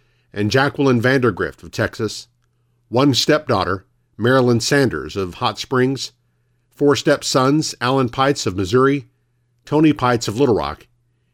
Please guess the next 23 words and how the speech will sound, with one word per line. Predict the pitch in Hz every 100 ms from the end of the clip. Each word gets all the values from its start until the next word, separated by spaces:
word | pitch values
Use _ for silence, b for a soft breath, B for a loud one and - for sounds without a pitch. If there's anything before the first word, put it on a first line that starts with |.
| _
Eddie | 113 135
Peitz | 131 127 127 -
of | -
Hot | 131 120
Springs, | - 135 127 120 - _ _ _
and | - 98
Danny | 98 135 131
Peitz | 123 123 120
of | 98
Hot | 117 113
Springs, | - 127 120 120 - _ _ _ _ _ _ _
seven | - 160 160 165
grandchildren, | 151 151 - 127 117 127
six | - 165 156 -
great-grandchildren, | 151 135 135 123 113 104 90 92 - _ _ -
and | 113 117
one | 131 131
brother, | 123 143 92 80
Herman | 131 123 117
Buddy | 110 127 113
Holzman | 139 131 - 98
of | 101
Morrilton. | 117 104 92 - -